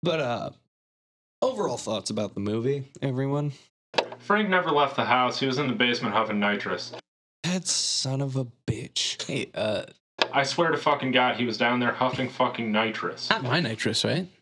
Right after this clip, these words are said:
Speaker 3: There's, there's other nitrous down there.
Speaker 2: Yeah, there's the big fucking, uh, the giant, uh, cylinder of it down there.
Speaker 3: All right, I just don't want this to affect me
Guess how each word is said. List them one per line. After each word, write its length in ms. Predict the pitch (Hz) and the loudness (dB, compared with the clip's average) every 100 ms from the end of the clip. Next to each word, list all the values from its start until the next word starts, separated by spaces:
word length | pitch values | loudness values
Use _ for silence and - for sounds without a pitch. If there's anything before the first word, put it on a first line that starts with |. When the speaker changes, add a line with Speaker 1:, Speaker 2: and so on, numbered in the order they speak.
| _ | _
Speaker 3:
There's, 400 | 131 - - - - | -6 -6 -6 -8 -2
there's 180 | 156 135 | -2 0
other 200 | 117 110 | -2 -2
nitrous 340 | 107 107 - | -2 -4 -6
down 200 | - - | -6 -8
there. 140 | 101 - - | -10 -4 0
Speaker 2:
Yeah, 180 | 208 190 | 2 2
there's 200 | 147 127 | 0 0
the 160 | 165 | 0
big 440 | 143 151 165 139 - | 2 0 0 -4 -10
fucking, 840 | - - 156 160 143 139 135 123 117 | -10 -2 0 0 0 0 0 0 -2
uh, 340 | - - 131 123 | -8 -10 -6 0
the 240 | 131 107 | 0 0
giant, 500 | 123 143 147 147 127 - - - - - | -2 0 2 0 -2 -6 -10 -20 -16 -8
uh, 120 | 143 | -6
cylinder 640 | 131 - 156 147 87 87 | -2 0 2 2 2 2
of 140 | 85 85 | 2 -2
it 100 | 85 | -6
down 240 | 92 85 | -6 -6
there. 220 | 80 78 - - - - | -8 -12 -14 -18 -14 -10
Speaker 3:
All 80 | |
right, 100 | 107 117 | -6 -2
I 60 | |
just 160 | 160 - | 0 0
don't 120 | 127 | 0
want 160 | 104 107 | -2 -2
this 260 | 110 - - - - | 0 0 -2 -12 -6
to 140 | - | -6
affect 420 | 117 - - - - | -4 -4 -4 -4 -6
me 300 | 92 - | -6 -6